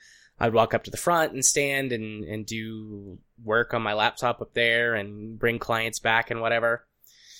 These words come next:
So a whole year of, of sitting on my ass, hunched over my computer, ruined my back the rest of the way. It was already in bad shape. I've been in a couple of, of pretty severe car accidents and have dealt with lower back problems for years. So,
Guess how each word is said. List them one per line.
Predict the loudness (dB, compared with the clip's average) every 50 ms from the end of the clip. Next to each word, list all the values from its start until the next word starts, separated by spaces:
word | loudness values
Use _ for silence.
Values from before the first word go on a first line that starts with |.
| -20 _ _
So | 0 2 4 4 4 2 0 -4 _ _ _ -4 0
a | 0 2
whole | 4 2 2 2
year | 2 4 6 6 8 6
of, | 4 2 0 -2
of | -4 0 0
sitting | 2 2 2 2 2 2
on | 2 0 2
my | 2 4 4
ass, | 4 4 4 2 2 0
hunched | 0 0 -2 0 0 2
over | 0 2 2 0 0 0 -2 -6 _ _
my | -6 -6 -4
computer, | -4 -6 -8 -6 -4 -4 -2 0 -2 -2 -4 -6 _ _ _ _ _ _ _ _ _ _ _ _ _ _ _ _ -12
ruined | -10 -6 -4 -2 -2 -2 -2 -2 0
my | -2 0
back | 2 4 4 4 4 0 -2 -4
the | -6 -4
rest | -2 0 0 0 0 -2
of | -2 -6 -8
the | -6 -4
way. | -2 -2 0 -2 -2 -4 -8 _ _ _ _ _ _ _ _
It | 0
was | 2 4
already | 6 6 6 4 2 0
in | 0
bad | -2 -2 -2 0 -2
shape. | 0 0 -2 -2 0
I've | -2 -2 -2 -2
been | -4 -4
in | -4 -4 -6 -6 -8 -10 -10
a | -10 -6
couple | -2 -4 -2 -2 -2 -4 -4
of, | -4 -6 -10 -14 -12 _
of | -8 -8 -8 _
pretty | -4 -4 -4 -2
severe | -4 -4 -4 -4 -6 -8
car | -6 -4 -2 0 2
accidents | 2 0 -2 -2 -4 -6 -6 -6 -8 -8 -8 -8
and | -8
have | -8 -6
dealt | -4 -4 -4 -2 -2
with | -4 -6 -6 -10 _ _ _ -20 _ _ _ _ _ _ -6
lower | 0 2 4 6 4 4
back | 4 4 4 4 2 0
problems | 0 2 2 2 0 -2 -4 -4 -4 -4
for | -4 -4
years. | -4 -2 0 0 0 -2 -2 -2 -2
So, | -2 -2 -2 -4 -4 -6 -8